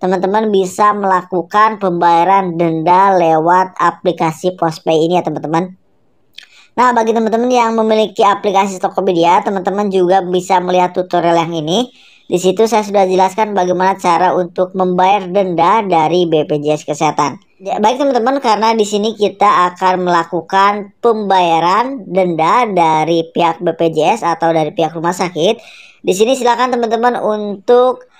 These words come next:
registrasi terlebih dahulu akun Postpay ya teman-teman. Nah, karena di sini saya sudah memiliki akun Postpay, jadi langsung saja kita masuk ke tutorialnya.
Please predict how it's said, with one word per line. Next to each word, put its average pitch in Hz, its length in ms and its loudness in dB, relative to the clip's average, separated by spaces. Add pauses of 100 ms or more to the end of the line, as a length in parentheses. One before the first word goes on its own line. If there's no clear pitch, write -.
(140)
registrasi 196 640 -2
terlebih 196 320 -2
dahulu 185 480 0
akun 180 640 -2
Postpay 170 480 0
ya 156 80 -2
teman-teman. 165 560 -6 (320)
Nah, 190 160 -2
karena 190 320 0
di 226 160 0
sini 214 240 -2
saya 202 240 0
sudah 190 400 0
memiliki 185 480 -4
akun 165 400 -2
Postpay, 180 640 -2 (320)
jadi 196 320 2
langsung 190 240 -2
saja 190 400 0
kita 180 320 0
masuk 175 480 -4
ke 170 160 0
tutorialnya. 165 960 -2